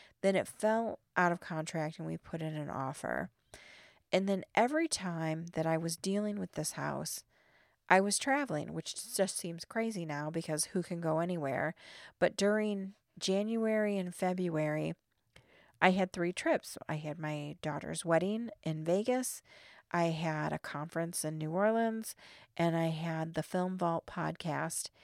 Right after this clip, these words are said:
in L A. And I wasn't gone a lot, but the timing of when I was gone or when I was in court, something was happening. Plus, the mortgage process is just awful.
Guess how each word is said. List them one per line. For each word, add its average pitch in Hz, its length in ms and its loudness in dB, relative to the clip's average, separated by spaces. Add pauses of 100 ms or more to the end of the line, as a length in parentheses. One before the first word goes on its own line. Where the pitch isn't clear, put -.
(460)
in 160 360 2
L 214 220 2
A. 302 240 0 (880)
And 226 140 6
I 269 80 8
wasn't 392 440 2
gone 349 240 8
a 262 60 4
lot, 269 480 4 (260)
but 208 180 4
the 214 60 2
timing 294 600 0
of 233 140 -4
when 208 140 2
I 202 120 2
was 185 180 0
gone 185 540 2 (540)
or 196 140 8
when 196 440 2 (100)
I 190 120 6
was 190 180 2
in 185 100 -2
court, 254 480 4 (140)
something 294 400 0
was 185 160 -2
happening. - 640 -4 (520)
Plus, 302 280 4
the 302 160 2
mortgage 202 600 0
process 226 640 2 (120)
is 180 180 0
just 190 360 2 (680)
awful. - 580 2